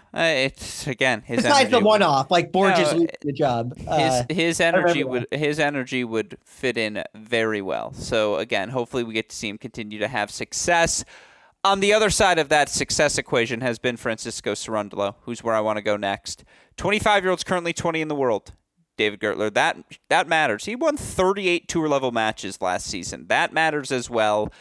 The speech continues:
Speaker 1: Semifinalist last week in Rio, maybe, maybe gets the mojo going, but how concerned are you with him? Where does he go from here?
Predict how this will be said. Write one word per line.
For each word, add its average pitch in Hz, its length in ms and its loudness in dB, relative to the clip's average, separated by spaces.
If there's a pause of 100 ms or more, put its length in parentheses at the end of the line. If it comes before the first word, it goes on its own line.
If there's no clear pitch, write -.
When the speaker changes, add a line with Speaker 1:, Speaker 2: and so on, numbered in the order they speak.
(140)
Speaker 1:
Semifinalist 165 920 0
last 131 320 0
week 131 160 -6
in 117 140 -2
Rio, 113 400 0
maybe, 120 840 -4
maybe 123 600 -4
gets - 320 -4
the 139 80 -4
mojo 135 500 0
going, 135 500 0
but 120 300 2 (840)
how 180 260 0
concerned 156 540 -2
are 135 160 4
you 135 220 0
with 123 260 0
him? 117 260 -2
Where 123 220 0
does 120 100 -8
he 120 100 -6
go 101 160 0
from 92 200 -8
here? 69 240 -14